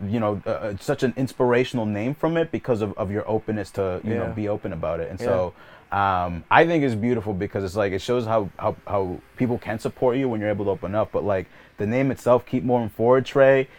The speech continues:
Speaker 1: keep moving forward, cat, like, like, it's,
Speaker 2: Mm-hmm.
Speaker 1: it's so inspirational when you
Speaker 2: Mm-hmm.
Speaker 1: have it as a whole group. It's like, man, that's,
Speaker 2: Exactly.
Speaker 1: I love it, bro.
Speaker 2: It's, at first, you know, it started off as, like,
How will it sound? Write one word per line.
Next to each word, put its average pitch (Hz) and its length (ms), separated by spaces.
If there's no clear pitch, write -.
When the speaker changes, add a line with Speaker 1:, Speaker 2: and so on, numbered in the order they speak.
Speaker 1:
keep 143 180
moving 123 240
forward, 123 560
cat, 113 320
like, 120 220
like, 131 160
it's, 139 180
Speaker 2:
Mm-hmm. 151 200
Speaker 1:
it's 147 100
so 160 260
inspirational 127 640
when 110 160
you 107 60
Speaker 2:
Mm-hmm. 127 80
Speaker 1:
have 135 100
it 127 80
as 113 120
a 98 60
whole 107 220
group. 113 260
It's 104 140
like, 98 140
man, 101 320
that's, 135 160
Speaker 2:
Exactly. 110 460
Speaker 1:
I 113 100
love 113 240
it, 78 120
bro. 85 240
Speaker 2:
It's, 151 260
at 180 200
first, 214 340
you 208 60
know, 202 240
it 190 80
started 196 240
off 196 200
as, 165 120
like, 151 180